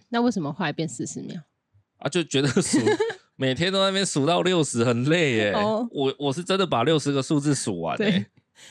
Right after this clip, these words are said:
Speaker 1: 哎，有没有在卖市面上那种给小朋友看的读秒器之类的啊？
Speaker 2: 哎，我知道有一个那个什么，就是那个之前不是很红那个宝可梦收集的A P P游戏嘛。
Speaker 1: 对。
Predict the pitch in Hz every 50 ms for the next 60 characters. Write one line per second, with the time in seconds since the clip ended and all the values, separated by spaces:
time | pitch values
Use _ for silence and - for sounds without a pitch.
0 | - - - - 403 403 285 254 202 214 233 277 381 415 277 226 330 330 302 320
1 | 320 302 269 - - 302 262 269 277 269 294 269 262 220 202 - 220 220 - 208
2 | 170 202 226 180 - 214 202 175 175 165 - - - - - 190 170 185 208 214
3 | - - 160 - - 190 160 - - 160 160 160 151 - - - - - _ _
4 | _ _ _ _ _ _ - - 110 110 110 107 104 104 107 127 123 - - 117
5 | 107 - 165 180 202 185 156 120 110 120 135 143 139 131 135 139 127 120 107 -
6 | 95 78 71 50 - 110 - _ _ _ _ _ _ _ _ _ _ - - 139
7 | 143 151 147 151 143 127 123 113 - 135 135 - 127 104 95 98 95 127 123 117
8 | 113 113 80 - - - 92 90 95 113 110 101 85 - 90 95 101 - - 78
9 | 76 87 98 92 82 80 - - 90 87 90 - - - - - - 87 82 -
10 | 87 82 - - 78 76 55 - - - - - - - _ - - 170 - -
11 | - 175